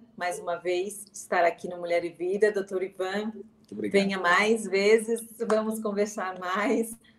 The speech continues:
Speaker 1: Obrigada pela presença de vocês, por esclarecerem um pouquinho essa mudança.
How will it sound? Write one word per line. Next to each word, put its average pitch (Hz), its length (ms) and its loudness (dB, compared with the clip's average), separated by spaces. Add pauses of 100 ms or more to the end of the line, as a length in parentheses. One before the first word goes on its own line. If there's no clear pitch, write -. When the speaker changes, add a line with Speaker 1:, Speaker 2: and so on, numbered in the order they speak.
(200)
Speaker 1:
Obrigada 202 640 0
pela 202 180 4
presença 190 460 -4
de 170 100 -14
vocês, 180 760 -4
por 175 120 -4
esclarecerem 175 720 -2
um 175 40 -10
pouquinho 180 680 -6 (680)
essa 165 260 -4
mudança. 180 840 2